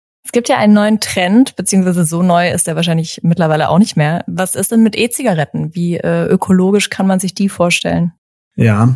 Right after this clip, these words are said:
Speaker 2: also dazu gibt es noch gar nicht so diese ganzen Lan-, Langzeitstudien, die stehen noch aus. Gesundheitlich kann man natürlich sagen, es ist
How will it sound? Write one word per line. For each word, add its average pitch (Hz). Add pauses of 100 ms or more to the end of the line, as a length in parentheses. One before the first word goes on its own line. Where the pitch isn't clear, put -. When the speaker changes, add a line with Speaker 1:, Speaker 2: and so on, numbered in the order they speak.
Speaker 2:
also 117 (760)
dazu 151 (260)
gibt 147
es 160
noch 151
gar 123
nicht 143
so 127
diese 123
ganzen 120
Lan-, 113
Langzeitstudien, 143
die 123
stehen 123
noch 113
aus. 147 (1040)
Gesundheitlich 147
kann 143
man 139
natürlich 131
sagen, 127 (920)
es 113
ist -